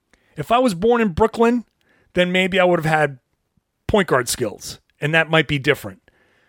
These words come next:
But, um, I could score at my level. I could score.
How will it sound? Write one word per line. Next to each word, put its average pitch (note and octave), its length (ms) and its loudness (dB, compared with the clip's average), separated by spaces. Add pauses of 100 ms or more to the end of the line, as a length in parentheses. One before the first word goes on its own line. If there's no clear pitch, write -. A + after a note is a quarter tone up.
(180)
But, C3+ 300 0 (760)
um, B2+ 520 0 (580)
I E3+ 80 -2
could F3+ 200 -4
score A3+ 560 -2 (460)
at E3+ 160 -2
my F3 200 0
level. D#3+ 440 0
I C#3 100 0
could C#3+ 160 -6
score. C3 500 -4